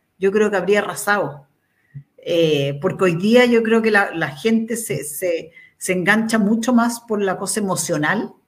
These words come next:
y la química que se produce en la conversación y cómo te plantean las ideas que en la cosa tan como correctita. Eh, pero esa es una gran, es una gran mujer, así yo encontraba que, que las tiene todas como para, mm,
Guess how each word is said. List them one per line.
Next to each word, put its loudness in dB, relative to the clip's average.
y -6
la -2
química 2
que -4
se -4
produce -2
en 0
la 2
conversación -2
y -6
cómo 2
te 0
plantean 0
las 0
ideas 0
que -2
en 2
la 4
cosa -2
tan 0
como 2
correctita. -2
Eh, -4
pero 2
esa 2
es 2
una 2
gran, 2
es -2
una 2
gran 0
mujer, -4
así -10
yo -4
encontraba 0
que, -6
que -6
las -8
tiene 0
todas -4
como 0
para, 4
mm, -4